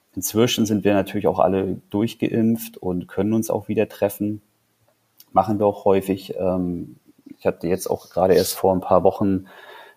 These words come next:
ähm, in der, im Brewdog, einer Brauerei hier in, in Berlin, ein Treffen mit einer aus der H R und einem aus der Finance-Abteilung, wo wir uns dann auch einfach mal so persönlich auch begegnen wollten. Also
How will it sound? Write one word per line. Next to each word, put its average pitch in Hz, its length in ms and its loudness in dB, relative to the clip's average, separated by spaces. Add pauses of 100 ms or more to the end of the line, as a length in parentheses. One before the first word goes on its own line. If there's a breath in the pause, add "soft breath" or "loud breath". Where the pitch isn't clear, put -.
(160)
ähm, 90 640 0 (320)
in 90 160 -4
der, 87 420 0 (280)
im 92 180 -4
Brewdog, 110 680 6
einer 92 220 6
Brauerei 95 520 4
hier 98 260 2
in, 92 280 0
in 92 180 -4
Berlin, 92 760 -2
ein 87 60 -10
Treffen 92 400 -6
mit 90 260 -8
einer 87 480 -8 (160)
aus - 220 -18
der 80 200 -2
H - 220 -10
R 101 460 6
und - 180 -12
einem 87 300 -8
aus - 220 -10
der - 100 -6
Finance-Abteilung, 101 1000 -2 (580 loud breath)
wo 98 140 -4
wir 95 100 0
uns 95 140 -4
dann 98 120 0
auch 101 140 -2
einfach 92 300 0
mal 92 360 2
so 95 320 -6 (680)
persönlich 101 560 0
auch - 100 -10
begegnen 82 440 -10
wollten. - 220 -6 (260 loud breath)
Also 98 280 -2